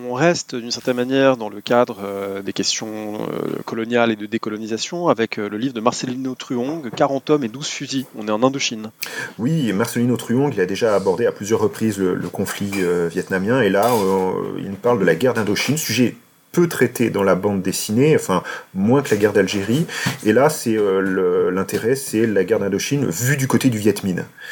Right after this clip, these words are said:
Speaker 2: Et, euh, c'est très documenté. Euh, on apprend beaucoup de choses sur le, voilà, le, c'est cet autre côté de la guerre et la, la difficulté à, à vivre dans ce, ce régime,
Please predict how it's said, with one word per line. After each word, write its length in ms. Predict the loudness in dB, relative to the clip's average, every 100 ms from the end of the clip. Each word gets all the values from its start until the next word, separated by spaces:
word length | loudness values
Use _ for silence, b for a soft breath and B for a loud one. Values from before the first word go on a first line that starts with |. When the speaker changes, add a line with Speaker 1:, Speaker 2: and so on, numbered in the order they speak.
| B B -2
Speaker 2:
Et, 300 | 2 4 6
euh, 120 | 4
c'est 460 | 2 0 2 4 2
très 180 | 4 4
documenté. 640 | 4 2 2 0 -2 -2 B B B
Euh, 420 | 0 2 4 4 4
on 140 | 2
apprend 420 | -2 -4 -4 -4 -4 -2
beaucoup 240 | -2 -2
de 40 |
choses 380 | -2 2 4 4
sur 360 | 0 -2 0 2
le, 260 | 4 4 2 B B -2
voilà, 240 | 2 4
le, 260 | 6 4 2
c'est 180 | -2
cet 220 | -2 0 2
autre 180 | 0
côté 240 | 0 0 2
de 60 |
la 80 | 2
guerre 400 | 4 4 4 4
et 80 | 0
la, 220 | 0 2
la 120 | 2
difficulté 880 | 0 -2 -6 -4 -4 -2 2 4 6
à, 180 | 4 4
à 160 | 2 2
vivre 560 | 0 2 2 4 2
dans 260 | 2 0 0
ce, 640 | -2 -2 2 4 4 2 0
ce 180 | -4
régime, 580 | -2 0 2 2 2 0